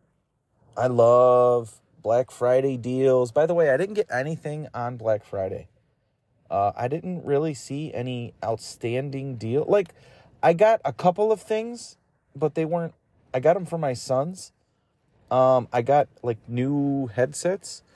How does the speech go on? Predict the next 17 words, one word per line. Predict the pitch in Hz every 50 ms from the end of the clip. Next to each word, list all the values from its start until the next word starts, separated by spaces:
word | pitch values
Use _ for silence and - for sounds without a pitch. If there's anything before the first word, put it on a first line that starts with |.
| _ _ _ _ _ -
but | 107 -
they | - 110
don't | 117 123 101
know | 110 117 113 123
about | 127 139 139 - -
them | 135 131 135
yet. | 131 131 160 175 - _ _ _ _ _ _ _ _ _ _ _ _
Fingers | _ - - 127 131 131 127 127 -
crossed | - 139 135 135 127 -
they | - 120
don't | 117 123 -
listen | 120 127 - - 123
to | 127 123
this | 143 147 -
podcast. | - - 139 113 98 98 - 101 87 82 87 - -
But, | - 107 101 113 - -
uh, | 135 123 113